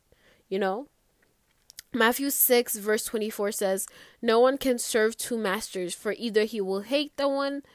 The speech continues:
and love the other, or he will de-, be devoted to the one and despise the other." You cannot serve God or mon-, and money at the same time. And this kinda relates to Galatians first ten when it was saying, "For I am now seeking the approval of men or of God,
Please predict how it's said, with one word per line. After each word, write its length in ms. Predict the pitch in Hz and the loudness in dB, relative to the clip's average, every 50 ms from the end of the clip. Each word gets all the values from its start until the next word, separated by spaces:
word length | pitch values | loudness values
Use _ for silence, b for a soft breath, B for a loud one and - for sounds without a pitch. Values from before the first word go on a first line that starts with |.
| b b b b b b b | b b b b b b b
and 220 | b 226 220 214 214 | b -2 0 2 2
love 280 | 208 208 220 226 226 | 2 2 2 0 -6
the 160 | 226 247 247 | -4 0 0
other, 300 | 240 254 247 254 262 247 | 2 2 4 2 2 2
or 140 | 160 208 226 | 2 0 -2
he 160 | 208 214 233 | -2 -2 0
will 240 | 233 226 220 208 208 | 2 2 2 2 0
de-, 320 | 202 202 - 214 202 190 - _ 214 | -4 -6 -10 -10 -10 -12 -14 _ -6
be 140 | - 226 | -4 -4
devoted 680 | 208 196 226 202 196 214 214 220 226 214 208 190 180 202 | -2 -2 -2 -2 2 4 6 6 6 6 4 2 -2 -4
to 200 | - - - 226 | -6 -8 -8 -8
the 200 | 208 185 202 185 | -6 -4 -4 -4
one 380 | 175 190 202 190 185 190 196 202 | -4 -4 -2 -2 0 0 0 -2
and 160 | - 185 190 | -4 -6 -6
despise 600 | 185 185 - - - - 180 165 202 - - - 285 | -6 -8 -8 -6 -2 0 0 0 -2 -4 -10 -10 -10
the 180 | 190 143 - | -12 -10 -10
other." 240 | - 120 156 - - | -8 -10 -10 -10 -10
You 220 | - 202 214 220 | -10 -10 -10 -6
cannot 300 | - 247 226 214 208 208 | -2 0 0 0 0 -2
serve 340 | - - 220 202 208 214 - _ - | -4 -6 -6 -6 -6 -8 -12 _ -4
God 340 | - 196 202 208 202 190 - - | -2 0 2 2 0 0 -4 -6
or 160 | - - 190 | -8 -8 -8
mon-, 300 | 185 180 175 147 127 - - _ - | -8 -8 -10 -10 -12 -14 -16 _ -2
and 200 | 220 220 214 202 | 0 0 0 0
money 280 | 196 196 196 202 196 190 | -2 -2 -2 -2 -2 -2
at 140 | 190 185 190 | -4 -4 -6
the 60 | 196 | -8
same 240 | - - 196 196 214 | -10 -10 -10 -10 -10
time. 380 | - - 165 143 131 139 - - B B B B B B B B B B | -10 -12 -12 -12 -12 -14 -16 -18 B B B B B B B B B B
And 220 | B 240 247 247 214 | B 2 2 4 4
this 180 | 240 262 294 | 4 4 4
kinda 260 | - - 302 302 294 269 | 2 0 0 2 2 2
relates 460 | 247 240 220 220 220 226 247 - - | 2 2 2 2 2 0 0 0 -4
to 200 | - 233 214 214 - | -4 -6 -8 -6 -4
Galatians 520 | - 233 220 214 208 226 - - 226 214 | -2 0 2 2 2 2 0 -2 -6 -6
first 340 | - - 214 208 214 - - | -6 -4 -4 -4 -4 -4 -6
ten 300 | - 214 208 208 208 208 | -4 -2 -2 0 0 0
when 120 | 196 190 196 | 0 0 0
it 60 | 196 | -2
was 140 | 196 202 - | -2 -2 -2
saying, 280 | - 208 202 196 208 | -2 0 0 0 0
"For 160 | - - 233 | -2 0 0
I 120 | 208 202 190 | 0 0 0
am 100 | 196 202 | -2 -2
now 140 | 196 196 214 | -2 -2 -2
seeking 300 | - - 226 - 220 214 | -4 -6 -6 -6 -6 -4
the 100 | 214 202 | -2 -4
approval 400 | 190 - 226 226 214 214 202 185 | -2 -2 -4 -4 -4 -2 -2 -2
of 200 | 180 175 185 185 | -2 -4 -6 -6
men 300 | 185 202 247 277 285 - | -4 -2 -2 -2 -4 -4
or 220 | - - 196 185 | -4 -2 -2 -2
of 180 | 185 190 202 - | -2 -6 -8 -8
God, 360 | - 226 220 208 190 - | -4 -2 -2 -2 -2 -4